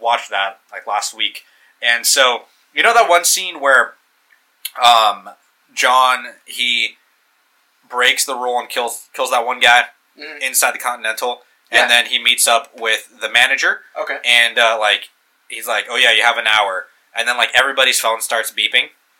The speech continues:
Speaker 1: So there's a scene kinda like that here, where, uh, Mando basically,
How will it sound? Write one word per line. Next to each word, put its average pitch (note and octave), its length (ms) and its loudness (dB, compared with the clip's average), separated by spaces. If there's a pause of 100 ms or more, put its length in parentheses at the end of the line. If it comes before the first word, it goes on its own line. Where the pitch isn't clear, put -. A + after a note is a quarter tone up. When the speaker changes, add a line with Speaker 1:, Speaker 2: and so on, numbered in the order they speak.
(360)
Speaker 1:
So D3+ 220 2
there's F3 240 0
a E3+ 40 -10
scene F3 300 -8
kinda D#3+ 220 -8
like A#2+ 260 -4
that C#3+ 220 -6
here, G#2+ 320 -12 (320)
where, A#2 420 -2 (260)
uh, G#2+ 440 -2
Mando C3 280 -2
basically, C3+ 720 -4